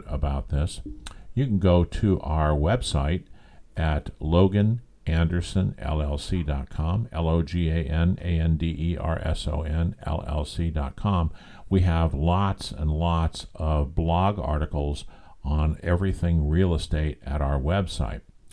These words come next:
If you are contemplating buying a home on the Mississippi Gulf Coast or selling a home anywhere on the Mississippi Gulf Coast or in the state of Mississippi, please contact us.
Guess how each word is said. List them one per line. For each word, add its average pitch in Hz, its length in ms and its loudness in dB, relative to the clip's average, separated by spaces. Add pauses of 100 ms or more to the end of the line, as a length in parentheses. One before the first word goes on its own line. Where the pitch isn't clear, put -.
(480)
If 90 240 0
you 113 300 2
are 87 440 2
contemplating 90 1200 2
buying 80 680 -2
a 71 120 -6
home 92 580 2 (460)
on 87 180 0
the 80 80 4
Mississippi 82 720 0
Gulf 76 460 -4
Coast 117 500 -4
or - 180 -6
selling 202 460 -4
a - 80 -6
home 71 380 0 (300)
anywhere 78 360 -2
on 73 100 -2
the 73 60 -2
Mississippi 76 400 0
Gulf 65 320 -6
Coast 73 360 -6
or 69 200 -8
in 65 120 -4
the 65 60 -6
state 78 240 -4
of 67 60 -4
Mississippi, 107 760 -4 (420)
please 113 320 -2
contact 101 720 -4
us. - 360 -8